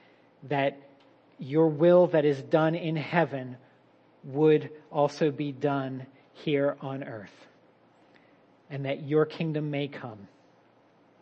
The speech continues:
We pray these things for the sake of your kingdom and your power and your glory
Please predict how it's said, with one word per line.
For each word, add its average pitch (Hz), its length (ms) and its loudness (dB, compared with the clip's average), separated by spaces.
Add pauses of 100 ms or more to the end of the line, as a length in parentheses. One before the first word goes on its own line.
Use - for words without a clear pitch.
(400)
We 135 140 -4
pray 147 260 0
these 143 180 -6
things 135 500 -6 (140)
for 147 80 -4
the 123 60 -8
sake 139 420 -6
of 127 320 -8 (580)
your 147 520 0 (340)
kingdom 139 480 -6
and 139 220 -10
your 143 160 -2
power 127 640 -8 (400)
and 135 160 -12
your 135 180 -4
glory 131 640 -6